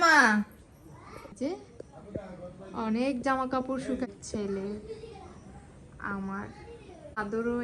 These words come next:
এখানে দিছিলাম, তাড়াতাড়ি শুকায় গেছে। আর এই বালিশের কভারগুলো শুকিয়ে গেছে, তো তখন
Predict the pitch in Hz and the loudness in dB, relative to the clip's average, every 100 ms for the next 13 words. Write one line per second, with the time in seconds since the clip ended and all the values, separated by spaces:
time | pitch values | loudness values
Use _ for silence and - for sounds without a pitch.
0 | 226 226 226 220 214 196 220 226 262 320 | -2 -2 -4 -2 -4 -6 -6 -4 -6 -8
1 | - - - 196 202 208 226 240 226 220 | -10 -10 -6 -4 -2 -4 -2 -4 -4 -2
2 | 214 214 - 269 - - - - - - | -2 -6 -6 -6 -6 -14 -18 -18 -18 -18
3 | - - - - 208 196 202 202 202 - | -18 -18 -16 -12 -6 -2 0 -2 -4 -8
4 | 151 151 151 151 151 156 151 151 151 151 | -12 -10 -8 -8 -10 -10 -10 -10 -10 -10
5 | - - - - - - - 233 226 240 | -10 -14 -14 -14 -16 -16 -14 -6 0 2
6 | 247 269 269 254 247 254 254 277 294 277 | 2 2 0 0 0 0 0 0 0 -4
7 | 269 269 262 254 262 254 254 269 262 254 | -4 -2 -2 -2 -2 -2 -2 -6 -4 -4
8 | 262 | -2